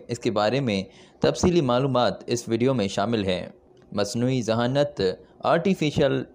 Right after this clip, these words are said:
इंटेलिजेंस पर मबनी टेक्नोलॉजी बहुत तेज़ी से आगे बढ़ रही है और अब एक ऐसा टूल सामने आया है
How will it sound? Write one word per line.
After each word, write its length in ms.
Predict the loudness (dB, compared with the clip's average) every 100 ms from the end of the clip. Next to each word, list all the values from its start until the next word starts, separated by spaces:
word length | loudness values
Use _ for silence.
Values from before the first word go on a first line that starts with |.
| -6
इंटेलिजेंस 720 | -2 0 0 0 0 -2 -4 -6 -6 -10 _ -2
पर 100 | 0
मबनी 380 | 2 -2 -2 -4 -2
टेक्नोलॉजी 680 | -2 0 -2 0 0 -2 -6 -4
बहुत 340 | -2 -2 -2
तेज़ी 300 | -2 0 0
से 240 | 0 -2 -2 -2
आगे 260 | -2 0
बढ़ 180 | 0 0
रही 280 | -2 -2 -2
है 280 | -2 -4 -6 -14 _ _
और 200 | -2 0 2
अब 460 | -2 0 -2 -2 -4
एक 220 | -6 -2 0
ऐसा 420 | 2 2 2 0 -2 0
टूल 260 | 2 2
सामने 360 | 0 -4 -2 0
आया 240 | 2 4 4
है 200 | 2